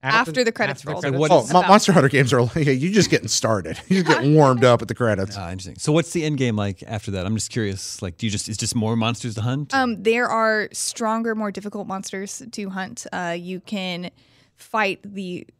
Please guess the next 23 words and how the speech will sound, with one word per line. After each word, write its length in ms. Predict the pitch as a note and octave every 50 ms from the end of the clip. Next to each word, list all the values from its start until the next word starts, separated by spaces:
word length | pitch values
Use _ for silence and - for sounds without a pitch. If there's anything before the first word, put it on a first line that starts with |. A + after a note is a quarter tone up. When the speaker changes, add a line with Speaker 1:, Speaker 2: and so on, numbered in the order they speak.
| _ _ -
Speaker 2:
Elder 220 | G#3 A3+ A3+ G#3+ G3+
Dragons, 440 | - F3+ E3+ E3+ E3+ F3 F3+ F3+
which 120 | - - -
are 120 | F3+ F3
the 100 | F3+ E3 D3
strongest 520 | - - - G#3 G#3 G#3 G3+ F#3+ - -
monsters 640 | G3 D#3+ E3+ - - F3 F3+ F3 F3+ - - - - _ _ _ _ _ _ _ _ _ _
Speaker 1:
And 120 | - A#2 A2
the 40 | G#3+
Speaker 2:
at 100 | G#3+ G#3+
Speaker 1:
oldest. 220 | D3 A3 G3+ -
Speaker 2:
this 40 | A3
new 160 | A#3 D4+ E4+
level. 400 | C#4 G#3+ F#3+ - F#3+ G#3+ C4 - -
Yeah, 160 | G#3+ G3 F3 -
and 160 | - G3 G#3
the 80 | A#3+ A#3+
oldest 380 | G3+ G#3+ C#4+ A4 F#4 - -
<laughs> 0 |
at 100 | F#4 C4
this 180 | A#3 C#4+ A#3 -
new 160 | A3+ A#3+ C4+
level. 380 | C#4 A#3+ G#3 G3 G#3+ A3 B3+